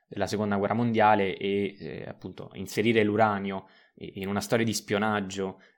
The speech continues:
ehm, di spie naziste, eh, uranio che chiaramente faceva riferimento alla bomba atomica che, eh, proprio da lì a poco, eh, sarebbe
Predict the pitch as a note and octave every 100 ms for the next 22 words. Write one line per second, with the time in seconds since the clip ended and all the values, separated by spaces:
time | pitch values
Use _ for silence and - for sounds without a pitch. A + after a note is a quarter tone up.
0 | _ - - - G1+ G1+ - G2+ G2+ G#2
1 | - - - A#2 A2 G2 - B2+ A2 A2
2 | G#2+ B2 A2+ - - A2 F#2+ - - -
3 | _ G2+ F#2+ F#2+ F#2+ G#2+ A#2 A2+ G2+ G2+
4 | G2+ F#2 G#2 G2+ F#2+ F2+ G2 G2 F#2 F#2
5 | F2+ G2 F#2+ F#2 F#2 G2 G2 F#2+ G#2 F#2+
6 | F#2 F#2 F2 - G2 - G2 F2+ E2+ -
7 | - - - - F2+ F2+ G2+ - - G2+
8 | F#2 - G#2+ F2+ F2+ - _ _ _ -
9 | F#2 F2+ F2+ F2 F#2 G#2 G#2+ G#2 G2 F#2
10 | F#2 F#2 _